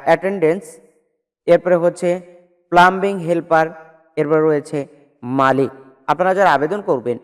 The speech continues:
এখান থেকে পদগুলো দেখে আবেদন করতে পারেন। আর আপনাদের ইন্ডিভিজুয়াল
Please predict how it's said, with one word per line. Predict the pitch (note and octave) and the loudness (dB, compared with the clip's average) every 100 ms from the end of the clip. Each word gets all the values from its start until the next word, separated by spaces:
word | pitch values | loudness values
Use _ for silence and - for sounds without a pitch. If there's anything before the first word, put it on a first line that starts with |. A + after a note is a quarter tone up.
| - _ - | -20 _ -12
এখান | D3 F#3 | -6 -4
থেকে | F3+ F3+ | -4 -4
পদগুলো | E3+ C#3 D3+ D3 | -2 -2 -4 -4
দেখে | D#3 | -2
আবেদন | F3+ F3 G#3 | -2 -4 -6
করতে | G#3 G#3 A3 | -6 -4 0
পারেন। | A3 B3+ B3 - _ - | 0 0 -6 -20 _ -4
আর | D3+ | -2
আপনাদের | D3+ D3+ D3+ - | 0 -2 -6 -4
ইন্ডিভিজুয়াল | G3+ G#3+ D#3+ D3+ D#3+ E3+ | -4 -4 -4 -4 0 0